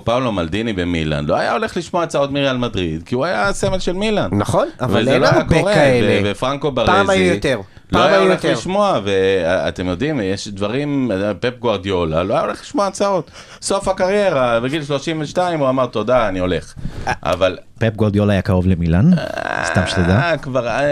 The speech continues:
Speaker 1: יש כל
Speaker 3: סתם
Speaker 1: מיני
Speaker 3: שתדע.
Speaker 1: סיפורים, יש סיפורים גם על צ'אבי ועל פויול, אבל
Speaker 3: היה קרוב, בחר שלא. כמו
Speaker 1: ושוב,
Speaker 3: צ'אבי, כמו פויול.
Speaker 1: בגדול, שחקנים לא היו הולכים, שחקנים היו מס-, אם הם ס-, טובים,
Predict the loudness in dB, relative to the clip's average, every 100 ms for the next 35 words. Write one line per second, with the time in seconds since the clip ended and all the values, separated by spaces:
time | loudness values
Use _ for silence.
0 | 0 -2 0 2 2 2 2 2 0 -2
1 | -6 -6 -4 -2 -2 -2 0 -2 0 -2
2 | -2 -2 0 2 2 0 -2 -4 -20 _
3 | _ -2 0 0 2 2 2 0 -6 -8
4 | -4 -2 -2 -4 -8 -8 -2 0 2 0
5 | 0 -2 -2 -4 -2 -2 -4 -2 0 0
6 | -2 -10 -16 -14 -8 -4 -2 -2 -2 -2
7 | -2 -4 -6 -6 -6 -4 -4 -2 -4 -4
8 | -4 -4 -8 -10 -8 -6 -4 -4 -2 -4
9 | -8 -16 -6 -4 -2 -4 -4